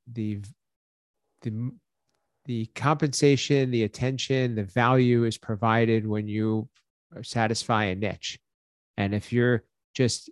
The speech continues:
a generalist in any type of a field,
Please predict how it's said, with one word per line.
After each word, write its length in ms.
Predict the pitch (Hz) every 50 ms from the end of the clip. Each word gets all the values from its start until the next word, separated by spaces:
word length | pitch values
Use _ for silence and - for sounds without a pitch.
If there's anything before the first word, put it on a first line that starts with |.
| _ _ -
a 180 | 117 113 107 104
generalist 920 | 104 - 139 135 135 143 139 131 117 113 120 120 110 - - - - -
in 440 | 127 117 113 113 113 110 113 110 104 _ _ _ _ _ -
any 400 | 107 110 110 113 117 110 107 - _ _ -
type 200 | 120 117 113 -
of 120 | 113 101
a 40 | 101
field, 600 | 98 - - 139 131 127 123 120 120 117 113 -